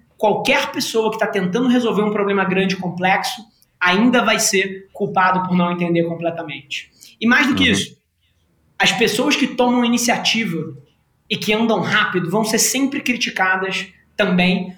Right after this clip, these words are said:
Speaker 1: porque tem sempre gente apegada ao passado e tentando te atrasar e, e o status quo. E,
Speaker 2: Uhum.
Speaker 1: e no final do dia, assim, eu desenvolvi uma visão ao longo dos anos que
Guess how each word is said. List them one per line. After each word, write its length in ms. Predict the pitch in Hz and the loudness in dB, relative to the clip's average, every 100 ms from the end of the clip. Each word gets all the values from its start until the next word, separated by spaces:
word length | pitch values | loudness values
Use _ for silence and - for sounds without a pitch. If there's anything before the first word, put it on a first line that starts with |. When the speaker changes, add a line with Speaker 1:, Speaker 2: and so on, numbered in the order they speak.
| _ | _
Speaker 1:
porque 160 | 190 214 | -2 0
tem 200 | 214 214 | 0 0
sempre 500 | - 262 302 - 262 | 0 0 0 0 0
gente 720 | 175 208 226 233 - 240 - - | 2 2 2 0 0 -2 -4 -12
apegada 560 | 196 - 196 185 202 208 | -8 -2 0 2 4 4
ao 120 | 208 | 2
passado 540 | 214 214 - 196 214 202 | 0 -4 0 2 2 0
e 40 | |
tentando 420 | 202 180 185 208 | -2 -2 0 -2
te 100 | - | 0
atrasar 600 | 202 202 180 175 190 202 202 | -2 0 -2 0 2 2 4
e, 280 | 196 196 | 2 2
e 40 | 196 | -2
o 40 | |
status 480 | 185 190 202 - - | -2 0 -2 -2 -4
quo. 480 | - 180 190 285 - - - - - _ _ | -2 0 2 0 -6 -16 -20 -20 -20 _ _
E, 80 | 226 | 2
Speaker 2:
Uhum. 360 | 247 240 240 - | 4 4 0 -2
Speaker 1:
e 80 | 247 | 0
no 100 | 262 | 2
final 260 | - 311 311 | 0 -2 -2
do 80 | |
dia, 220 | 180 214 226 | 0 0 0
assim, 480 | - 214 196 175 - | 0 0 0 0 0
eu 140 | 202 | 0
desenvolvi 420 | 208 254 233 190 | 2 0 2 2
uma 160 | 220 214 | 2 0
visão 240 | 180 185 196 | 2 0 2
ao 80 | |
longo 160 | 196 202 | 0 0
dos 200 | 180 160 | 0 0
anos 420 | 180 196 170 - - _ _ _ | 0 0 -2 -6 -12 _ _ _
que 540 | - 208 214 202 175 | -6 -2 0 2 2